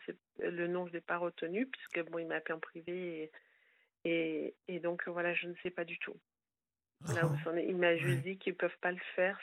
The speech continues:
Speaker 1: sans l'accord du procureur.
Speaker 2: D'accord, c'est, euh, c'est, c'est donc que, que peut-être votre mère, euh,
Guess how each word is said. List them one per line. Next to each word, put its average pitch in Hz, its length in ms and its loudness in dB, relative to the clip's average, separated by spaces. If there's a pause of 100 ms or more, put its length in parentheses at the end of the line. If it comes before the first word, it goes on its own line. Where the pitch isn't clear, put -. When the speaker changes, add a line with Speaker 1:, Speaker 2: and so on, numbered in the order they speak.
(120)
Speaker 1:
sans 180 140 -2
l'accord 170 280 -6
du - 100 -10
procureur. - 400 -10 (1040)
Speaker 2:
D'accord, 139 400 4
c'est, 123 240 4
euh, - 1000 -8
c'est, 143 260 6
c'est 135 200 8
donc 160 300 10
que, 131 400 8
que 123 420 6 (260)
peut-être - 480 8
votre 139 300 10
mère, 170 400 10 (720)
euh, 127 320 6